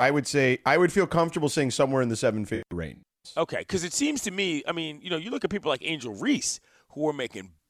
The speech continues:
Speaker 2: big money, dog. And I'm not just saying, you know, uh, seven figures. Like, th-, those people, those athletes are gonna be, I, it's, if Caleb Williams really wanted to,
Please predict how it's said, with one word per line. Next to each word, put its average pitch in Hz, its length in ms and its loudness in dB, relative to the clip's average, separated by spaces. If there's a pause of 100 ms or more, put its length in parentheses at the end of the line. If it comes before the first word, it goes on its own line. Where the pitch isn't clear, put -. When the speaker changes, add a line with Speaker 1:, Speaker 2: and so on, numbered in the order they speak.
(160)
Speaker 2:
big 233 320 4
money, 69 300 -12
dog. 73 340 -10 (200)
And 151 100 -2
I'm 220 100 2
not 247 140 2
just 220 180 -2
saying, 160 400 -2 (100)
you 135 140 -2
know, 98 260 -4
uh, 131 180 0
seven 135 300 2
figures. 127 300 -4
Like, 113 140 -8
th-, 165 180 -6
those 220 220 0
people, 160 500 -4 (220)
those 196 180 -2
athletes 151 380 0
are 143 40 -12
gonna 131 180 -8
be, - 120 -10
I, 160 140 -4
it's, 175 240 -6
if 208 180 6
Caleb 254 400 4
Williams 165 340 4
really 160 260 2
wanted 139 380 0
to, 90 320 -10